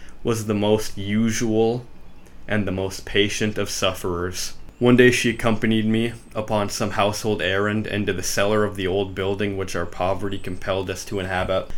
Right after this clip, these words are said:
The cat followed me down the steep stairs, and nearly throwing me headlong, exasperated me to madness. Uplifting an axe, and forgetting in my wrath the childish dread which had hitherto stayed my hand,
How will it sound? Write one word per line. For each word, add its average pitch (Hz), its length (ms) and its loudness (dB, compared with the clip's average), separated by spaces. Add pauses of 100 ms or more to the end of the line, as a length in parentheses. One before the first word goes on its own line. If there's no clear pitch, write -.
The - 80 -2
cat 117 280 6
followed 110 400 2
me 104 140 0
down 98 300 2
the 92 60 -4
steep 104 360 -4
stairs, 104 680 0
and 95 220 -2
nearly 101 320 4
throwing 104 500 0
me 95 120 0
headlong, 101 560 2
exasperated 98 920 0
me 98 140 0
to 95 60 -2
madness. 90 720 -2 (580)
Uplifting 117 500 2
an 101 60 0
axe, 95 600 0 (180)
and 110 120 -2
forgetting 107 480 2
in 107 120 4
my 98 160 4
wrath 90 540 2
the 101 140 -4
childish 101 680 0
dread 98 380 2
which 95 440 -4 (180)
had 101 160 2
hitherto 110 540 2
stayed 98 560 0
my 95 140 0
hand, 95 460 -2